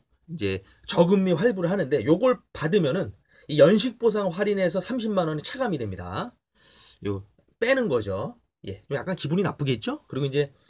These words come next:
두 번째는 공기청정기를 또 선택하시면 또 오십만 원이 또 차감이 됩니다. <laughs> 그래서 약간 조금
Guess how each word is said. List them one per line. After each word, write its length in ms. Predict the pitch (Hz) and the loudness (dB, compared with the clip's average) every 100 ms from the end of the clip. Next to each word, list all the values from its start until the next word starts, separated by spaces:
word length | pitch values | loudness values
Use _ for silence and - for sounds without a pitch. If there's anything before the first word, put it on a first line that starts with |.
| - | -6
두 100 | 160 | 2
번째는 340 | 160 160 165 | 4 4 2
공기청정기를 800 | 151 185 196 - 180 160 143 131 | 2 2 2 0 2 2 0 -6
또 80 | - | -6
선택하시면 560 | 185 180 156 123 135 139 | -6 -2 -2 -2 -4 -4
또 240 | 175 208 - - - | -4 -4 -10 -20 -4
오십만 480 | 135 156 147 135 | -2 0 -2 -4
원이 140 | 123 123 | -4 -6
또 100 | 131 | -8
차감이 360 | - - 190 | -8 -6 -6
됩니다. 360 | 135 95 - 160 - | -4 -8 -10 -16 -18
<laughs> 120 | - | -2
그래서 400 | 156 - 131 104 - - - - - _ - | 0 0 -4 -8 -14 -20 -20 -20 -20 _ -16
약간 360 | 147 113 185 175 | -12 -4 0 0
조금 540 | 214 214 156 110 180 | 0 -2 -2 -6 -10